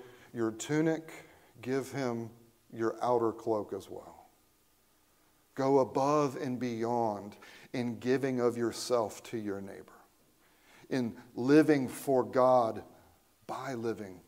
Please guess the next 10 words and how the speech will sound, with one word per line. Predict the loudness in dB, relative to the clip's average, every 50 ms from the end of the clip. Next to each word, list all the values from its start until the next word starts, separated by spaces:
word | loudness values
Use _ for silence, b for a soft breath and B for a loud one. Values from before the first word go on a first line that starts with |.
| _ _ _
for | -20 -16 -8 -4 -2 0 0 0
your | -2 -2 -4 -4
neighbor. | -4 -6 -6 -6 -6 -6 -2
There | 0 2
was | 4 6 6 6 4 0 B B B B
this | B -4 -4 -4
community | -6 -12 -8 -8 -6 -4 -2 0 2 2 2 2 2 2 0 -2 -4 -4
aspect | -4 -2 -2 -2 -4 -6 -2 0 0 0 0 0
that | 0 4
was | 4 4 2 2